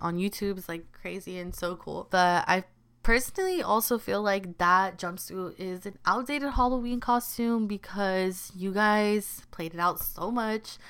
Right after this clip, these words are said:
<laughs> I'm just kidding. Um, but I really feel, and this is my opinion, that since Selena is an Aries,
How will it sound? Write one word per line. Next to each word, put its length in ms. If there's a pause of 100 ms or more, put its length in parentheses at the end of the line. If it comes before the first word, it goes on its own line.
(100)
<laughs> 240
I'm 580
just 240
kidding. 380 (480)
Um, 420
but 460 (360)
I 200
really 420
feel, 560 (200)
and 180
this 160
is 140
my 120
opinion, 520
that 500
since 280
Selena 440
is 180
an 160
Aries, 600